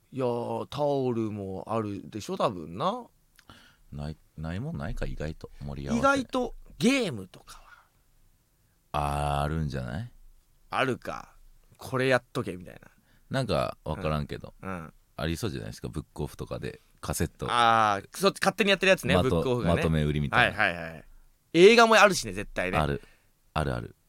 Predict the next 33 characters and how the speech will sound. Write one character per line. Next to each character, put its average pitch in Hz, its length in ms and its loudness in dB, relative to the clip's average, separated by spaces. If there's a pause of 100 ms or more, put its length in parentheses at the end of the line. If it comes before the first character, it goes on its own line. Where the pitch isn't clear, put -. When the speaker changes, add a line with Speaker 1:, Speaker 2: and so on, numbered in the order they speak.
(380)
Speaker 1:
映 170 260 2
画 160 100 2
も 156 100 2
あ 143 80 4
る 92 60 -4
な。 95 280 -6 (1400)
い 120 80 -4
や、 131 120 0
っ - 20 -6 (100)
て 151 160 -4
な 214 100 -4
っ - 20 -10 (220)
た 156 100 -4
ら 104 100 -2
本 127 260 -6
当 139 160 -6
に 127 240 -6 (300)
大 120 280 -2
喜-、 107 260 -8 (260)
あ 110 100 -4
の、 104 220 -6
お 120 60 0
笑 131 260 4
い - 20 -18
と 107 100 -8
い 92 40 -4
う 71 60 -10
か。 - 220 -12 (300)
Speaker 2:
お 73 100 -2
笑 64 220 -2
い。 57 140 -10
Speaker 1:
う 107 80 -6
ん。 104 340 -4